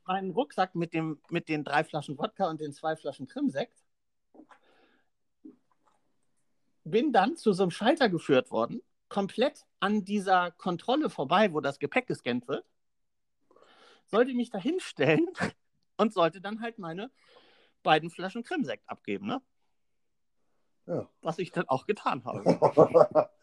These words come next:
Speaker 2: Und dann bist du durchgewunken worden, oder?
Speaker 1: Dann bin ich durchgewunken worden.
Speaker 2: Ei.
Speaker 1: Und als ich dann später <laughs> auf einem kleinen Boot sitze, was uns dann <laughs> zu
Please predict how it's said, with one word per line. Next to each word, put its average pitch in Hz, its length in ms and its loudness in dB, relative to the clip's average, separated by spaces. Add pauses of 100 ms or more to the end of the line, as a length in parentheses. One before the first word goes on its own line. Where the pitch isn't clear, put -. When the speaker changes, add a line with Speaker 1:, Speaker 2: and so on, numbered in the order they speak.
(140)
Speaker 2:
Und 127 80 2
dann 151 120 8
bist 185 140 -14
du 160 60 -10
durchgewunken 113 560 -6
worden, 104 240 -2
oder? 95 200 -12 (460)
Speaker 1:
Dann 151 160 4
bin 247 140 2
ich 220 100 2
durchgewunken 147 640 4
worden. 135 320 4 (140)
Speaker 2:
Ei. - 240 -20
Speaker 1:
Und 214 200 6
als 247 220 4
ich 226 100 -8
dann 208 140 -2
später 262 540 -2
<laughs> - 40 2
auf - 160 -4 (240)
einem 226 120 4
kleinen 320 720 0 (160)
Boot 247 320 -4
sitze, 160 460 -8 (340)
was - 220 -4
uns 196 260 -4
dann 226 320 2
<laughs> - 0 -
zu - 300 2